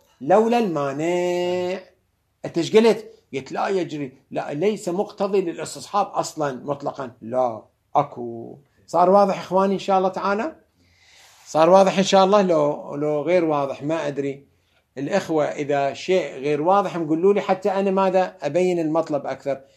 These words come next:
الشيخ بعدين شنو قال؟ قال: "هذا الكلام الذي ذكرته في الواقع يمكن أن يكون قاعدة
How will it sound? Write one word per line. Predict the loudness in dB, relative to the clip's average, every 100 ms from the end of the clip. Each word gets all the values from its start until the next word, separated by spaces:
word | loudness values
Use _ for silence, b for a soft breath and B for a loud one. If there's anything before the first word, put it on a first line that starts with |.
| b b -12
الشيخ | -4 -2 0
بعدين | 2 2
شنو | 0 0 2 4
قال؟ | 2 0 -8 _ _ _ _ _ _ _ _ _ _ _ _ -4 4
قال: | 4 4
"هذا | 2 2 2 0
الكلام | -6 -4 -2 0 -2 -6
الذي | -8 -8 -8 -8
ذكرته | -8 -8 -10 -10 -14 -6 0 2 2 -2 -12 _ _ _ _
في | -10 -6
الواقع | -2 -2 -2 -4 -2 -4 -4 _ _ _ _ _
يمكن | -4 2 4 2 -2 -6 -6 -8 -12 _ -4
أن | -2 -2
يكون | -2 -4 -4 -4 -2 -4 -8 -12 _
قاعدة | 2 4 4 0 2 2 0